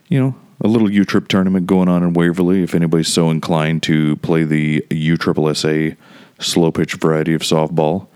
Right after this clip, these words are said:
come give me a shot. Hundred seventy-five dollar three-game guarantee, no gates, no ump fees. Um,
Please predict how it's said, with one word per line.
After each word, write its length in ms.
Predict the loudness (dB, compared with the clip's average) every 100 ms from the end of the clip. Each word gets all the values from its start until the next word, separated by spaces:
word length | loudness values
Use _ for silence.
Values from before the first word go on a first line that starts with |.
| -20 -20 _ -4
come 180 | -2 0
give 100 | 0
me 120 | 0
a 40 |
shot. 420 | -2 -2 -2 -4 -4
Hundred 320 | -2 -2 0
seventy-five 520 | -2 -2 -2 -2 -2
dollar 260 | -2 -2 -2
three-game 480 | -2 0 0 -2
guarantee, 460 | 0 0 0 -2 0
no 240 | 0 0
gates, 560 | 0 -2 -2 -4 -8 -10 _ -20 -20 -10
no 240 | -2 0 0
ump 160 | -4
fees. 520 | -4 -2 -2 -4 -8 -10 _ -20 -20 -20 _ _ _ -6
Um, 500 | -4 -2 -2 -4 -6